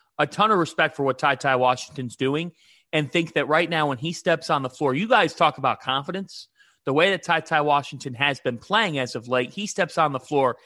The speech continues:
and he automatically believes that he is the best player on said floor, and he has played like it. But in this game, there are two things that stand out to me. Number one, Oscar Tshiebwe does it all for Kentucky in the front court.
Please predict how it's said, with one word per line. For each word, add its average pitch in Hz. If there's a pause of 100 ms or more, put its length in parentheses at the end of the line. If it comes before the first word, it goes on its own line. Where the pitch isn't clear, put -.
(220)
and 123
he 185
automatically 139
believes 123
that 110
he 135
is 120
the 113
best 123
player 110 (340)
on 131
said 120
floor, 123
and 123
he 143
has 127
played 147 (240)
like 127
it. - (680)
But 151
in 165
this 220
game, 202
there 151
are 139
two 202
things 160
that 135
stand 143
out 202
to 120
me. - (920)
Number 151
one, 156 (720)
Oscar 190
Tshiebwe 170
does 165
it 165
all 170
for 170
Kentucky 165
in 143
the 135
front 214
court. 101